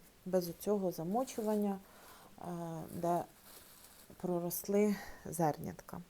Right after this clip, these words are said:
Тобто те, про що я вам тільки що розказувала. І дивіться, зійшла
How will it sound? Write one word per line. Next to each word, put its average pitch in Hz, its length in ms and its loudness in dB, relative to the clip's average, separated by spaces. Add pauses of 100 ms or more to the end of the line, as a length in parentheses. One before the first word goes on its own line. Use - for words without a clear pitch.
(160)
Тобто 190 300 0
те, 208 180 4
про 202 160 0
що - 180 0
я 185 120 4
вам 170 180 0
тільки - 240 -6
що - 180 -4
розказувала. 156 720 -10 (500)
І 226 120 2
дивіться, 185 480 2
зійшла 226 580 2